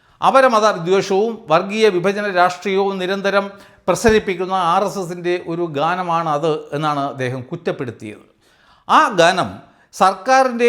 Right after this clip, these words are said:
ഒരു ഔദ്യോഗിക പരിപാടിയിൽ ഉൾപ്പെടുത്തിയത് തികച്ചും ഭരണഘടനാ വിരുദ്ധമാണെന്നാണ് അദ്ദേഹം പറഞ്ഞത്. ആ ഗാനം നമ്മുടെ ദേശീയ പ്രസ്ഥാനത്തെ അവഹേളിക്കുന്ന ഒന്നാണെന്നും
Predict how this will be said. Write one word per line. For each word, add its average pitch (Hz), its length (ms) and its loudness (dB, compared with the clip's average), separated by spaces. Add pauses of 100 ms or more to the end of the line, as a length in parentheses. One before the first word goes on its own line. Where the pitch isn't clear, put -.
(200)
ഒരു 208 140 2 (220)
ഔദ്യോഗിക 220 520 2 (100)
പരിപാടിയിൽ 185 520 2 (160)
ഉൾപ്പെടുത്തിയത് 180 680 -2 (200)
തികച്ചും 185 380 -4 (180)
ഭരണഘടനാ 180 680 -2 (120)
വിരുദ്ധമാണെന്നാണ് 156 880 -6 (260)
അദ്ദേഹം 135 360 -6 (220)
പറഞ്ഞത്. 123 320 -6 (480)
ആ 233 120 2 (160)
ഗാനം 196 280 2 (440)
നമ്മുടെ 196 260 2 (420)
ദേശീയ 226 500 2 (120)
പ്രസ്ഥാനത്തെ 156 640 -2 (440)
അവഹേളിക്കുന്ന 185 720 0 (180)
ഒന്നാണെന്നും 143 480 -4